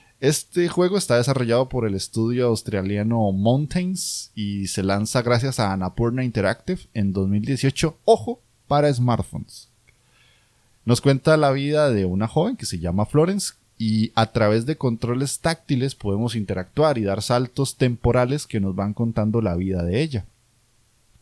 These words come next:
Este juego en el dos mil dieciocho en los Game Awards ganó el premio al mejor juego móvil y además es un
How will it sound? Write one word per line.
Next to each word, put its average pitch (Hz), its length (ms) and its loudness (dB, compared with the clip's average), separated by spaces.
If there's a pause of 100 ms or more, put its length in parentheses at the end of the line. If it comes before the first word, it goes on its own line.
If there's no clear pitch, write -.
(240)
Este 98 920 -2
juego 131 380 2
en 120 60 -2
el 101 140 2
dos 92 160 -2
mil 101 180 0
dieciocho 123 600 0
en 98 100 -4
los 92 200 -2
Game 120 240 2
Awards 104 640 0 (380)
ganó 110 420 2
el 127 120 2
premio 117 580 0
al 101 160 0
mejor 98 380 -2
juego 127 360 -2
móvil 139 460 -2 (720)
y 143 420 0
además 113 760 2 (320)
es 120 360 -6
un 208 400 -4